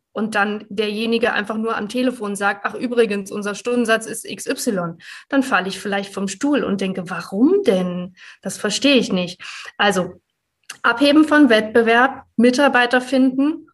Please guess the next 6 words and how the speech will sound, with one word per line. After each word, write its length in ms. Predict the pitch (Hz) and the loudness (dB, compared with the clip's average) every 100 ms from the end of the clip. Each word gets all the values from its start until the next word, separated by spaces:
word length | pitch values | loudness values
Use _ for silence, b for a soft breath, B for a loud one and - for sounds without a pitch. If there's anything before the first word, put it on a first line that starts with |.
| _ | _
und 460 | - 220 269 285 - _ _ _ - | -2 2 2 0 -10 _ _ _ -14
Preise, 760 | - 202 254 277 196 180 180 _ _ _ _ _ | -8 -2 0 -2 -4 -8 -10 _ _ _ _ _
äh, 80 | - - _ | -20 -20 _
durchsetzen. 760 | - 190 - - - - - - _ _ _ _ _ | -2 -2 0 -4 -4 -12 -12 -16 _ _ _ _ _
Die, 420 | 233 262 285 - - | 6 8 6 4 -6
das 400 | 214 - - | -8 -8 -12